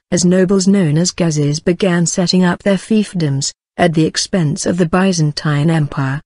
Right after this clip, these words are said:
While many Turkish beys participated in the conquest of Byzantine and Seljuk territory, the territories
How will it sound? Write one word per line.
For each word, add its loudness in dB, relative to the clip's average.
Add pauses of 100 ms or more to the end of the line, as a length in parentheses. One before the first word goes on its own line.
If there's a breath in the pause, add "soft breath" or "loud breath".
While 4
many 4
Turkish -2
beys 0
participated -2
in 2
the 0
conquest -2
of -4
Byzantine 0
and 2
Seljuk 0
territory, -2 (180)
the 2
territories 0